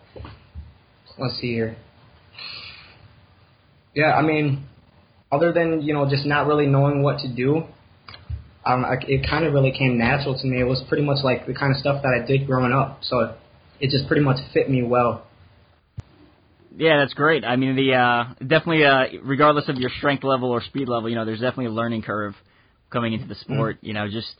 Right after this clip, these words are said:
Speaker 2: getting used to all the different, you know, monkey bar and rig movements and stuff like that. It's, um, it's definitely an adjustment.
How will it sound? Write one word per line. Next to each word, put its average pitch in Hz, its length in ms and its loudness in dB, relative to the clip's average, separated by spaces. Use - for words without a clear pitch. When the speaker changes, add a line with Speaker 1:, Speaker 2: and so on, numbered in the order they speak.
Speaker 2:
getting 131 220 0
used 127 220 -2
to 123 120 -2
all 120 120 0
the 110 80 -8
different, 113 400 -8
you 113 80 -6
know, 107 280 -6
monkey 127 300 -2
bar 120 300 2
and 107 120 -4
rig 117 200 -2
movements 113 400 -4
and 107 80 -10
stuff 110 180 -6
like 107 140 -6
that. 107 180 -4
It's, - 300 -12
um, 104 340 -12
it's 113 120 -12
definitely 131 260 -2
an 113 60 -2
adjustment. 107 440 -8